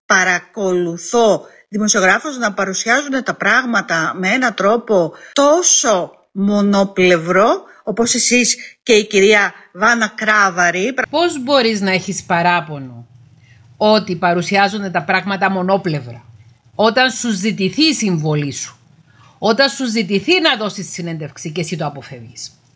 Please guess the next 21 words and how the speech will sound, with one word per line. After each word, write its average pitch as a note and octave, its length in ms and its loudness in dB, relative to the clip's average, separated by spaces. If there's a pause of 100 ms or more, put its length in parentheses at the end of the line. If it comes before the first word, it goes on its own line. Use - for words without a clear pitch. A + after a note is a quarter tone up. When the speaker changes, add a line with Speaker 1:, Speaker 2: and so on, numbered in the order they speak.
(160)
Speaker 2:
Πώς; C#4+ 280 0
Speaker 1:
Πραγματικά, G#3+ 380 -2 (380)
για A#3 380 -2
να A#3 60 2
εκμεταλλευτείτε G#3+ 540 -2
το C4 140 0
δικό G3+ 200 -2
μου B3+ 180 0
virality G3+ 800 0 (380)
και A3+ 300 2
να G#3+ 180 2
κερδίσετε, G3+ 960 0 (340)
α, G3 360 2
και F#3+ 100 -2
εσείς G#3+ 540 -2
περισσότερα G3 760 0
views, G3+ 440 0
όπως F3+ 280 -4
λέμε, F#3+ 300 2
περισσότερο G3+ 480 -2
virality. F3 880 0